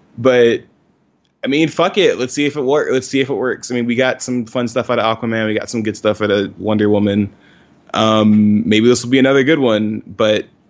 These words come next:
I don't really have any faith in D C U to be, like, consistent with stuff anymore. I mean, they even announced, uh, the fucking Suicide, this, the next Suicide Squad. It's not even Suicide Squad two. It's just the Suicide Squad.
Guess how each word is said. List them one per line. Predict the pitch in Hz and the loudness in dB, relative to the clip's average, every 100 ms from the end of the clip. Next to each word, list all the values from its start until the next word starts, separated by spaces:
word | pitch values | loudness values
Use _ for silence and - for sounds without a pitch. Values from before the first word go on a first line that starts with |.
| _ | _
I | 113 | -2
don't | 117 | 0
really | 117 120 | 0 0
have | 117 113 | -2 -2
any | 107 | -4
faith | 104 117 110 104 | -4 -4 -4 -6
in | 98 104 | -10 -8
D | 104 104 | -8 -8
C | 107 | -6
U | 107 101 | -4 -2
to | |
be, | 98 | -2
like, | 98 - | -2 -4
consistent | 104 101 160 - 98 | -6 -2 0 2 -2
with | - | -2
stuff | 98 92 | -4 -4
anymore. | 101 101 101 104 101 - - | -6 -4 -2 -2 -4 -18 -2
I | 123 | 0
mean, | 131 | 4
they | 151 | 4
even | 165 156 | 2 2
announced, | 139 131 95 - | 0 -2 -4 -4
uh, | 120 120 120 117 113 101 _ _ _ _ _ _ _ _ | -2 0 0 -2 -6 -12 _ _ _ _ _ _ _ _
the | 113 | -8
fucking | 131 123 127 120 | -2 -2 0 -4
Suicide, | 110 131 123 131 120 107 | -4 -2 -2 0 -2 -2
this, | 113 110 - | -8 -10 -6
the | 131 | -2
next | 135 143 - - | -2 -2 -8 -6
Suicide | 120 110 113 110 | -4 -2 -4 -2
Squad. | 113 | -4
It's | 110 | -2
not | |
even | 123 117 | -4 -2
Suicide | 120 117 110 | -4 -2 -2
Squad | 117 110 107 | -2 -4 -2
two. | 120 101 | -2 0
It's | 95 | -2
just | 107 - - | -6 -6 -4
the | 110 | -2
Suicide | 117 107 104 101 | 2 2 2 -2
Squad. | - 101 98 98 | -2 -2 -2 -4